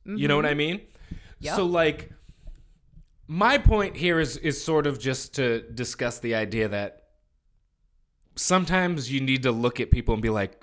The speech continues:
Speaker 1: "Man, what must be going on?"
Speaker 2: Yeah. Have the empathy. And again, I, we have to reiterate, when you have empathy for son-, someone, it doesn't mean that you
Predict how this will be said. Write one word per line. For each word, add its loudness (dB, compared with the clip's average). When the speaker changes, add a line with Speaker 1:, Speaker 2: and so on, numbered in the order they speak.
Speaker 1:
"Man, -6
what -2
must -4
be -2
going -4
on?" -16
Speaker 2:
Yeah. -2
Have 2
the -8
empathy. -8
And -4
again, -4
I, -4
we -8
have 0
to -8
reiterate, -6
when -2
you -2
have 0
empathy -4
for -6
son-, -8
someone, -4
it -2
doesn't 0
mean -4
that 0
you -4